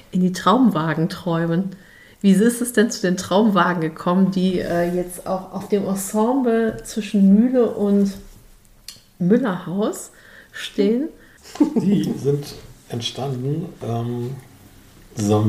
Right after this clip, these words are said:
Speaker 2: mit meinem langjährigen Freund Thomas, der nämlich nebenan wohnt. Und der hat gesagt, äh, er hilft beim Renovieren der Mühle mit, und, aber nur, wenn er hier auch wohnen darf. Und er will hier ein Wochenendhaus bauen.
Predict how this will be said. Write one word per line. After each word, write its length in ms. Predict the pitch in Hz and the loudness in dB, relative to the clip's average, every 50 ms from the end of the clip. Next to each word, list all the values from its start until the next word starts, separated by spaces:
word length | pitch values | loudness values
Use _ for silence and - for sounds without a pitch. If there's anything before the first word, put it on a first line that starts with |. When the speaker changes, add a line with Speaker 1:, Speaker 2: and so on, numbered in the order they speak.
| 107 101 | 0 -2
Speaker 2:
mit 1400 | - - - - - - - - - - - - - - - - - - - - _ _ _ _ - _ - 175 | -4 -10 -16 -18 -20 -20 -20 -20 -20 -20 -20 -20 -20 -20 -20 -20 -20 -20 -20 -20 _ _ _ _ -20 _ -12 -8
meinem 420 | 113 101 98 98 95 92 92 95 101 - - 101 | -4 -2 -2 0 0 0 -2 -2 -6 -8 -8 -4
langjährigen 460 | 95 95 98 104 95 95 92 95 92 | -2 -2 0 0 0 0 0 -2 -4
Freund 340 | - - - - 92 92 - - | -8 -8 -6 -4 -4 -4 -4 -4
Thomas, 320 | - 151 185 180 - - | -2 0 0 0 -2 -2
der 100 | - 117 | -4 -2
nämlich 180 | 113 107 98 95 | -2 -2 -2 -2
nebenan 420 | 101 98 107 101 123 139 120 104 - | -2 -2 -2 -2 -2 -2 -2 -2 -2
wohnt. 280 | 92 120 180 220 208 - - - - - - - - - - - - - - - - - - - - - - - - - - | -2 -2 -2 -4 -6 -10 -14 -18 -20 -20 -20 -20 -20 -20 -20 -20 -20 -20 -20 -20 -20 -20 -20 -20 -20 -20 -20 -20 -20 -14 -6
Und 200 | 139 135 120 139 | -4 0 2 4
der 140 | 170 180 165 | 4 4 4
hat 120 | 147 139 | 0 -2
gesagt, 480 | - 95 90 85 80 98 127 135 - - - - | -4 -8 -8 -8 -6 -8 -8 -10 -12 -16 -14 -8
äh, 40 | - | -6
er 280 | 113 113 113 113 117 | -4 -4 -2 -4 -4
hilft 380 | 104 95 113 127 120 - - - | -2 0 0 0 0 -2 -8 -4
beim 460 | 127 107 104 101 98 98 98 95 95 - - - - - - - - 139 135 107 | -4 -2 -2 -2 -2 -2 -2 -4 -4 -8 -16 -20 -20 -20 -20 -16 -14 -10 -4 0
Renovieren 300 | 117 113 104 107 110 101 | 0 0 2 0 0 0
der 80 | 95 95 | -2 0
Mühle 380 | 98 120 139 139 113 135 185 202 - - - - - | 0 0 0 0 0 -2 -2 -4 -8 -12 -16 -12 -6
mit, 280 | 135 143 185 - - - - - - _ - - | -4 -4 -2 -4 -6 -14 -18 -20 -20 _ -18 -12
und, 180 | - 139 135 - - - - - - - - - - - | -10 -10 -10 -10 -12 -16 -20 -20 -20 -20 -20 -12 -6 -2
aber 140 | 127 139 156 | 0 2 4
nur, 220 | 160 190 196 190 | 6 6 6 4
wenn 100 | 190 170 | 2 0
er 60 | 165 160 | -2 -2
hier 180 | 151 156 156 | -2 -2 -2
auch 140 | 147 151 151 | -4 -4 -2
wohnen 220 | 170 156 117 98 | -2 -2 -2 -2
darf. 240 | - - - - - - - - - - - - - - - - - | -6 -10 -16 -18 -20 -20 -20 -20 -20 -20 -20 -20 -20 -20 -20 -14 -8
Und 80 | 127 | -6
er 80 | 127 123 | -4 -2
will 80 | 123 123 | 0 2
hier 120 | 127 131 | 0 0
ein 80 | 123 117 | 0 0
Wochenendhaus 540 | 139 - - 117 101 92 92 87 82 - - - | -2 -2 -2 -4 -6 -6 -6 -8 -8 -10 -10 -10
bauen. 260 | - - - - | -10 -10 -10 -12